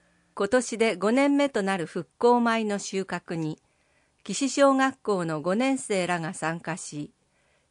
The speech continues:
一株ずつ丁寧に収穫していました。収穫された復興米の一部は大槌町などに、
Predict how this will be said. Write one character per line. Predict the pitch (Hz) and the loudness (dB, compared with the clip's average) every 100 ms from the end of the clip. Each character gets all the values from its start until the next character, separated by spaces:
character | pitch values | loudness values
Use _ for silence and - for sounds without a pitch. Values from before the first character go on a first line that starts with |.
| _ | _
一 | 208 262 254 | -2 0 0
株 | 262 233 | 0 0
ず | 208 214 | -2 -6
つ | - 147 - _ _ _ _ - | -6 -10 -10 _ _ _ _ 0
丁 | 294 277 | 4 4
寧 | 220 185 | 4 2
に | 160 151 | 0 -4
収 | - 208 | -4 -4
穫 | 214 196 196 175 | -2 -2 -4 -10
し | - | -6
て | 175 160 | -2 -2
い | 151 | -2
ま | 147 | -6
し | - - | -10 -14
た。 | 120 - _ _ _ _ _ _ _ _ _ _ _ _ | -14 -14 _ _ _ _ _ _ _ _ _ _ _ _
収 | - 269 | -2 0
穫 | 269 254 - | 0 -2 -2
さ | 247 233 | -2 -2
れ | 226 | -2
た | 208 202 | 0 0
復 | 196 208 196 - | 0 -10 -10 0
興 | 262 262 | 4 4
米 | 240 233 233 | 4 2 2
の | 220 | -2
一 | 208 - 220 | -4 -4 -4
部 | 165 | -2
は | 143 143 - _ _ _ | -4 -6 -10 _ _ _
大 | 208 254 | 2 2
槌 | 262 - 240 | 0 -8 -12
町 | 233 240 220 | 0 2 2
な | 202 170 | 0 -2
ど | 151 | -4
に、 | 131 - | -6 -10